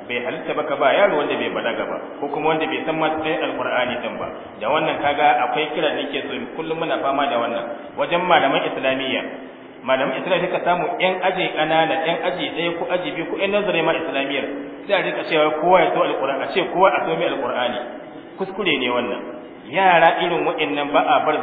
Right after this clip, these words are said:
Alƙur'ani a hannu. Dan ba su san, ba su kai waye da za su iya a-, adana shi ba. Za su iya jefa shi cikin kwata. Ka gani ko? Wannan haka, za, shi sa kake gani a dunkule shi a yadda. Cikin aji haka ana ta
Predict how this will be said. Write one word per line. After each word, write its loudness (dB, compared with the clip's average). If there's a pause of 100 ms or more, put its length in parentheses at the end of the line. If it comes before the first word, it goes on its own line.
Alƙur'ani 0
a -6
hannu. -8 (440)
Dan 6
ba -2
su 0
san, 0
ba -6
su -10
kai 0
waye 4
da 2
za 0
su -6
iya -4
a-, -2
adana 0
shi -8
ba. -8 (500)
Za 4
su -4
iya 0
jefa -2
shi -2 (140)
cikin -6
kwata. 0 (1120)
Ka 2
gani -2
ko? 0
Wannan 6
haka, 0
za, 6 (400)
shi -8
sa 0
kake -2
gani 0
a 0
dunkule 0
shi -4
a 2
yadda. 2 (580)
Cikin -6
aji 4
haka 0
ana 2
ta 2